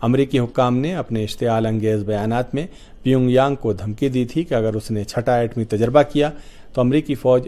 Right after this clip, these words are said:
شمالی کوریا پر حملے کے لیے آمادہ ہو جائے گی۔ واضح رہے کہ واشنگٹن نے شام پر میزائلی جارحیت اور جزیرہ نما کوریا کی طرف اپنا بحری جنگی بیڑا روانہ کر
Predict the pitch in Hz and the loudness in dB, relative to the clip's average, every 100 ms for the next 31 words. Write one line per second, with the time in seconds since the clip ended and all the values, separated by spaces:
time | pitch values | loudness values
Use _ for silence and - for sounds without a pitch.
0 | - - 113 113 117 117 117 143 135 113 | -8 -6 -2 -2 0 0 2 2 2 -2
1 | - 110 135 139 104 101 104 - 131 113 | -2 0 0 0 -2 0 -2 0 -2 -2
2 | 101 104 107 107 104 98 101 - - - | -2 -2 0 0 0 0 -4 -6 -18 -20
3 | - - 127 131 135 131 170 143 110 - | -20 -6 4 6 8 8 6 4 2 2
4 | 120 127 123 208 - 117 107 113 107 107 | 2 2 2 0 -4 -2 0 0 0 2
5 | 117 110 107 110 104 110 113 156 139 101 | 2 2 2 0 0 0 0 0 0 -2
6 | 113 110 120 117 113 113 107 110 113 113 | 0 2 2 2 2 0 0 0 2 2
7 | 110 104 113 - - - - - - 135 | 0 0 0 -2 -8 -16 -18 -18 -8 -6
8 | 120 110 104 107 113 135 123 113 113 107 | 0 -2 0 0 0 0 0 0 0 0
9 | 110 107 104 104 107 120 135 | 0 0 0 0 0 0 0